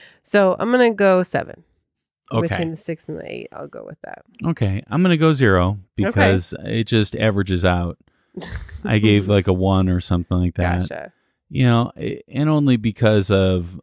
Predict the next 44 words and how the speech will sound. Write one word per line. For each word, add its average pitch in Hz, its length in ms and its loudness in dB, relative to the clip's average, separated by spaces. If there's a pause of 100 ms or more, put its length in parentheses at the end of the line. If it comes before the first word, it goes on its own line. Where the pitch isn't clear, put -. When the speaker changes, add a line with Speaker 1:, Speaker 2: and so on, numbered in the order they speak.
Speaker 2:
um, 90 560 -4 (1040)
when 120 160 2
I 123 120 4
give 117 220 2
a 113 80 6
one 113 380 2
or 107 140 0
a 98 80 0
two 117 340 2
or 107 100 2
something 110 280 -2
like 107 80 -4
that, 110 140 2
it's 101 120 -4
because 98 380 -2
lack 98 280 0
of 90 140 -2
evidence 90 640 -4
or 95 240 -2
lack 95 320 -2
of 92 260 2 (260)
supporting, 104 880 2 (220)
uh, 98 140 -4 (320)
e-, 113 140 4 (160)
e-, 113 120 2
evidence 101 480 0
for - 180 -2
me 95 180 2
to 92 80 0
be 95 140 2
able 92 240 0
to, 87 420 0 (1300)
be 110 120 2
able 101 240 2
to 95 440 2
look 92 300 0
into 120 300 2
anything 87 540 -2
and 85 180 -4
to 92 140 -2
be 90 160 -4
able 90 220 -6
to - 160 -10
say 92 460 0